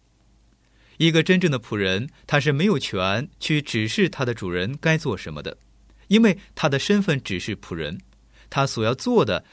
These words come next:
就只是服从主人的意思，按着主人的吩咐去行，其他的一切都不要去管。如果我们没有这样的心，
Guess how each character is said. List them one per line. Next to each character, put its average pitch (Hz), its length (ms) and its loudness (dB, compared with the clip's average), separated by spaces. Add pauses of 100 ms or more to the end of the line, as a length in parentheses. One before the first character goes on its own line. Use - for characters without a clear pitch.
(100)
就 143 160 2
只 113 240 0
是 147 180 0
服 117 180 -4
从 110 320 -6
主 95 220 -4
人 87 100 -4
的 113 80 -4
意 123 160 -6
思， - 240 -12 (360)
按 214 180 6
着 156 140 2
主 123 200 -4
人 101 120 0
的 117 80 -4
吩 185 280 0
咐 180 140 -6
去 - 140 -8
行， 73 320 -8 (260)
其 - 160 2
他 143 200 0
的 120 140 0
一 120 160 -4
切 127 180 -2
都 110 120 -2
不 101 160 -10
要 98 140 -4
去 - 160 -10
管。 - 260 -14 (1500)
如 117 140 0
果 98 260 0 (300)
我 156 100 4
们 165 140 4
没 196 120 4
有 190 120 4
这 - 120 0
样 123 100 2
的 87 100 -4
心， 117 320 -2